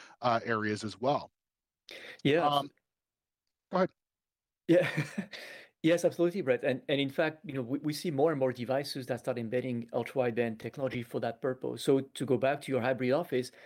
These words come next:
Speaker 2: you know, you imagine your life in the office, you walk into the office,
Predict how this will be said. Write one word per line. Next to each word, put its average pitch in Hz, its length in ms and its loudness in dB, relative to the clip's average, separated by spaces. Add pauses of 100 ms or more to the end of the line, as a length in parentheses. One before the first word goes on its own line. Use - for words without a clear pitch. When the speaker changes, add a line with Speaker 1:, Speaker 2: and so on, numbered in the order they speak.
(200)
Speaker 2:
you 160 40 2
know, 139 60 8
you 127 120 6
imagine 143 280 4
your 135 140 4
life 139 240 0
in 127 80 -4
the 113 100 -4
office, 123 400 -4
you 120 240 -6
walk 131 380 0
into 135 240 -4
the 123 140 2
office, 127 420 -2